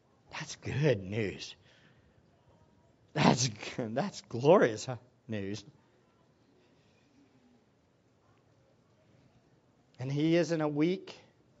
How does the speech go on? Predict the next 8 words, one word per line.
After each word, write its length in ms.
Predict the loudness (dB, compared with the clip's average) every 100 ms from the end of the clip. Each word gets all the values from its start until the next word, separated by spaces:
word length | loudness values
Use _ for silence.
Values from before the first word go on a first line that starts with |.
| _ _ -4
God. 480 | -2 -4 -10 -12 -14 -16 -20 _ _ _ _ _ _ _ _ _ _ _ _ -20 -20 _ _ _ _ _ _ _ _
He 120 | 2 4
works 420 | 4 2 -4 -8
with 240 | -6 -4 -4
mighty 580 | 4 10 12 12 10 8
strength. 920 | 6 6 10 12 12 12 10 2 -12 -20 -20 _ _ _ _ _ _ _ _ _ _ _ _ _ _ _ 8
Mighty 480 | 12 12 12 12 8
strength. 560 | 6 4 4 2 -14